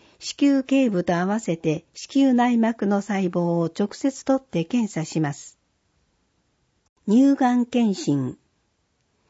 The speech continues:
四十歳以上の女性で、長崎市に住民票のある方。問診、視触診、乳房X線検査、マンモグラフィー。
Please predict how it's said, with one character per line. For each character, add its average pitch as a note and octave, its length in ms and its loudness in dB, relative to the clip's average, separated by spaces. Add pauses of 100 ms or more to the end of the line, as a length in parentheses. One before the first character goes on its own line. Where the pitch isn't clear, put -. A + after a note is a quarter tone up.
(260)
四 C#4 240 2
十 C#4 160 0
歳 B3 320 0
以 C4 160 0
上 F#3 260 0
の E3+ 160 -2
女 E3+ 160 -2
性 D#3+ 300 -4
で、 D#3+ 260 -6
長 B3 260 -2
崎 C4+ 280 -6
市 F#3 100 -2
に F3 160 2
住 B3 240 0
民 B3 240 4
票 G#3+ 300 -2
の G3 180 0
あ F#3+ 80 -2
る D#3+ 120 -6
方。 - 360 -12 (1400)
問 B3+ 260 2
診、 G3 460 -2 (400)
視 A3+ 200 -4
触 - 280 -2
診、 D3+ 420 -2 (640)
乳 C4 220 6
房 B3 320 0
X A3 420 -4
線 A3+ 300 0
検 G3+ 320 -2
査、 - 180 -12 (680)
マ A3 160 0
ン A3+ 100 2
モ A3 120 2
グ G3+ 140 0
ラ E3+ 120 -2
フ - 140 -8
ィ C3+ 220 -6
ー。 - 40 -20